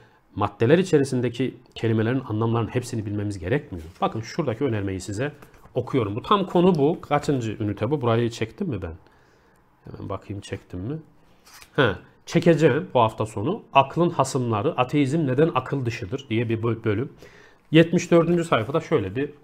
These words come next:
şey var. Bakın. Önerme şu. Bir, iki, üç yazıyor ya. Görüyorsunuz.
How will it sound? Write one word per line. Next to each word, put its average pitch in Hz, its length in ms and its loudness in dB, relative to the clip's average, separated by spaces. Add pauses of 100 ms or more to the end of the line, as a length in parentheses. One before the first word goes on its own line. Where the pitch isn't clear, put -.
(120)
şey 107 280 -4
var. 80 120 -12 (100)
Bakın. 110 240 -4 (1080)
Önerme 151 400 6
şu. 123 200 -4
Bir, 123 80 -2
iki, 131 180 -4
üç 127 140 -6
yazıyor 135 340 0
ya. 85 200 -6
Görüyorsunuz. 107 500 -6